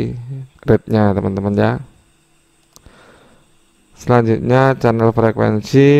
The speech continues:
di tempat saya atau perangkat akses point saya, saya menggunakan lima dua dua puluh.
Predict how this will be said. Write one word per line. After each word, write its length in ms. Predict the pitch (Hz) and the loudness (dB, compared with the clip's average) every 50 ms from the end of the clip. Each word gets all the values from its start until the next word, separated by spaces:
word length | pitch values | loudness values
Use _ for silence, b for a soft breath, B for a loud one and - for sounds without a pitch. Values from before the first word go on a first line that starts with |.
| 147 143 147 147 147 143 139 127 123 127 - | 2 2 0 -2 -4 -6 -8 -10 -12 -12 -14
di 140 | - - 104 104 | -6 -4 -4 -4
tempat 400 | - - 104 98 101 104 - - | -2 -4 -4 -2 -2 -4 -2 -2
saya 560 | - 107 104 104 101 104 110 113 113 110 104 | -2 -2 0 0 0 0 0 2 0 0 -2
atau 380 | - - 107 104 101 101 101 | -2 -2 -2 0 0 -2 -2
perangkat 420 | - - 113 107 101 104 104 - - | -4 -4 -4 -4 -4 -4 -8 -8 -6
akses 300 | - - 110 104 101 - | -8 -6 -4 -6 -4 -2
point 180 | - 107 104 | -4 -4 -2
saya, 560 | 101 107 104 104 104 107 113 117 120 123 117 120 - b b b b b b b b b b b b b _ | -2 -2 0 0 0 0 0 0 0 0 -2 -4 -8 b b b b b b b b b b b b b _
saya 260 | - - - 107 107 | -8 -4 -2 0 0
menggunakan 580 | 110 110 113 110 107 107 104 104 - - 110 107 107 107 107 104 107 107 107 104 107 107 107 - - - _ _ _ _ _ _ _ - | 0 0 -2 -2 0 0 0 0 0 -2 -2 -2 -2 -4 -4 -4 -6 -6 -6 -6 -6 -8 -8 -10 -12 -14 _ _ _ _ _ _ _ -8
lima 280 | - 107 107 107 107 104 101 - | -6 -4 -2 0 0 -2 0 0
dua 160 | 110 104 104 | 0 0 0
dua 240 | - - 104 101 - | 0 0 0 0 0
puluh. 400 | - 107 110 113 123 139 156 | -2 -2 0 2 4 2 2